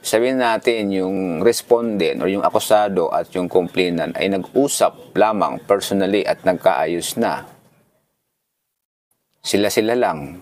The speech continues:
hindi kasama yung korte. So, ang record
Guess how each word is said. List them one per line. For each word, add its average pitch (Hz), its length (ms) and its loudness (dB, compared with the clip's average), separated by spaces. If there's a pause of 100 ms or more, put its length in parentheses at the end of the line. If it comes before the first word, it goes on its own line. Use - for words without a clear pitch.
(160)
hindi 98 240 -2
kasama 104 480 0
yung 101 160 -2
korte. 107 560 -2 (1120)
So, 117 560 4
ang 185 140 0 (1200)
record 101 800 0